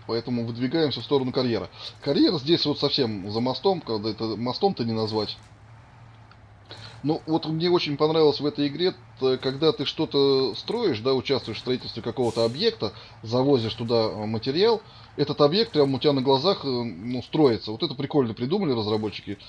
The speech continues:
здорово. М, надо бы не останавливаться на этом и продолжать дальше. Так, например, вот этот мост, кстати, мы его строили, он тоже так же нарисовывается.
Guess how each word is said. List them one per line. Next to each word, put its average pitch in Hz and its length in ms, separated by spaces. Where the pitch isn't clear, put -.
здорово. 113 580
М, 101 400
надо 131 300
бы 127 180
не 127 200
останавливаться 117 680
на 113 60
этом 131 300
и 104 100
продолжать 123 460
дальше. 113 300
Так, 170 220
например, 143 400
вот 131 240
этот 110 300
мост, 165 280
кстати, 113 220
мы 110 120
его 110 120
строили, 156 300
он 123 100
тоже 120 180
так 113 180
же 107 120
нарисовывается. 117 1080